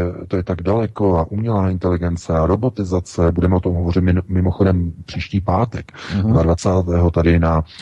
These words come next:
Speaker 1: eh, Svobodném vysílači C S budeme mít speciální pořad, ale já jenom řeknu jednu věc, že, eh, mnoho lidí tomu nevěří a říkají si, že to je ještě někde za dlouho, za dlouho, za dlouho. Pro boha, já to řeknu takhle, otevřte oči.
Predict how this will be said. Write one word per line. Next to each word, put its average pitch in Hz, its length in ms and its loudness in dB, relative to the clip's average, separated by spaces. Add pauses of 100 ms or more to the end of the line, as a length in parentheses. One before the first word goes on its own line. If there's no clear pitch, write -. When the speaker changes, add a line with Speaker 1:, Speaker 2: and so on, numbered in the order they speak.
(120)
Speaker 1:
eh, 85 220 0
Svobodném 82 460 -2
vysílači 82 420 -4
C 85 300 2
S 85 340 0
budeme 80 280 -4
mít 80 160 -2
speciální 85 540 0
pořad, 110 320 2
ale 82 260 2
já 82 180 4
jenom 113 180 0
řeknu 117 240 -4
jednu 104 160 -2
věc, 117 320 2 (340)
že, 87 240 2
eh, 87 320 -4
mnoho 110 240 6
lidí 127 200 2
tomu 139 240 2
nevěří 85 960 2 (260)
a 87 80 2
říkají 110 260 4
si, - 120 0
že 117 100 4
to 110 100 0
je 107 60 2
ještě 107 240 0
někde 104 360 0
za 90 380 -2
dlouho, 90 760 2
za 85 180 -2
dlouho, 87 480 -2
za 87 100 2
dlouho. 92 360 4 (320)
Pro 107 160 2
boha, 123 500 0 (1400)
já 101 80 2
to 113 80 -2
řeknu 131 180 0
takhle, 131 320 -2 (220)
otevřte - 420 -2
oči. 117 380 -4